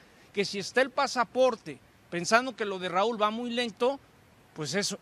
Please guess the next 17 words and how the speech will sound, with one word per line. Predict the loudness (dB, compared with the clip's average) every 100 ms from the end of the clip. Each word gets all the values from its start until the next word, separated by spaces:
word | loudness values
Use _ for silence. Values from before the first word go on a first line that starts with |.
| -2
obvio | 2 2 0 -4
que | -6
Funes | -8 -8 -6
Mori | -6 -6
tiene | -4 -4 -4
que | -6
ser | -4
una | -4 -4
opción, | -6 -2 -2 -4
pero | -6 -6
pensando | -6 -8 -4 -4 0 -2
en | 0
la | -4
eliminatoria | -4 -6 -6 -4 -4 -2 0 0
siempre | 0 -4 -4 -6
y | -4
cuando | 0 2 2 -2 -4